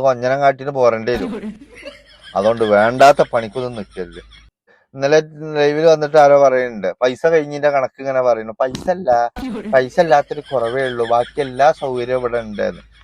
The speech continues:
അക്കൗണ്ട് നമ്പർ ഉണ്ടല്ലോ ബയോയില്, ഏ, അതിലേക്ക് ഇങ്ങനെ കേറാൻ വേണ്ടിയിട്ടാണ് ആ പറയുന്നത്.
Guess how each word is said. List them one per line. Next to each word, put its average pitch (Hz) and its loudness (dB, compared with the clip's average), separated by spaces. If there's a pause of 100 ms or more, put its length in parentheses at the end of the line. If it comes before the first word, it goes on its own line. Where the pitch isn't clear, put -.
(160)
അക്കൗണ്ട് 127 -4
നമ്പർ 165 4
ഉണ്ടല്ലോ 190 4
ബയോയില്, 151 6 (400)
ഏ, 117 -4 (460)
അതിലേക്ക് 113 -4
ഇങ്ങനെ 165 2
കേറാൻ 151 8
വേണ്ടിയിട്ടാണ് 156 -2 (480)
ആ 110 0 (120)
പറയുന്നത്. 117 -2